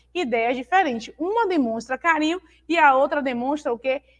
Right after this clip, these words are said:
Desprezo. Vamos lá aqui. Bom. Bom, um exemplo indicando carinho,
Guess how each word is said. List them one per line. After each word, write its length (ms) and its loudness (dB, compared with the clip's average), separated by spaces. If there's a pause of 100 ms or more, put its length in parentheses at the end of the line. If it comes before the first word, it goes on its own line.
(140)
Desprezo. 3000 0
Vamos 360 -2
lá 200 6
aqui. 440 -10 (880)
Bom. 360 -4 (1200)
Bom, 280 0
um 220 0
exemplo 420 0
indicando 480 -2
carinho, 680 0